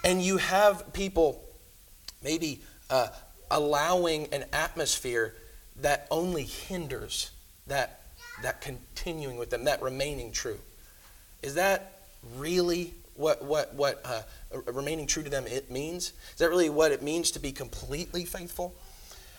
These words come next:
I mean, we need to not look at things the way the Pharisees did or the, the Jews in the first century, which is, "Okay, I can't do this specifically, but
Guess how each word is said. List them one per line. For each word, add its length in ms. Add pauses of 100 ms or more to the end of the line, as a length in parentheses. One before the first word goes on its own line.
(260)
I 80
mean, 220 (760)
we 220
need 480 (400)
to 100
not 280
look 220
at 140
things 300
the 60
way 160
the 80
Pharisees 520
did 220
or 120
the, 140
the 100
Jews 240
in 60
the 80
first 240
century, 320
which 260
is, 220 (180)
"Okay, 380 (340)
I 120
can't 280
do 140
this 200
specifically, 640 (160)
but 140